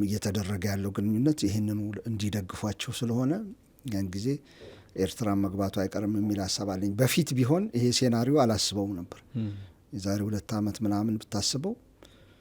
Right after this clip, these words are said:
Speaker 1: እ፣ የኤርትራ መንግስት ሲፈልግ የነበረው ትግራይ ወደ ውስጥ ተሸምቅቃ ገብታ፣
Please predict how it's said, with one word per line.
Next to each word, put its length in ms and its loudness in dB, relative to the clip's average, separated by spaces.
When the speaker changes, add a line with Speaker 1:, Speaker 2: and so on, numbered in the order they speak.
Speaker 1:
እ፣ 160 2
የኤርትራ 440 2
መንግስት 440 4
ሲፈልግ 480 2
የነበረው 560 4
ትግራይ 420 8
ወደ 240 0
ውስጥ 240 -2
ተሸምቅቃ 540 2
ገብታ፣ 300 0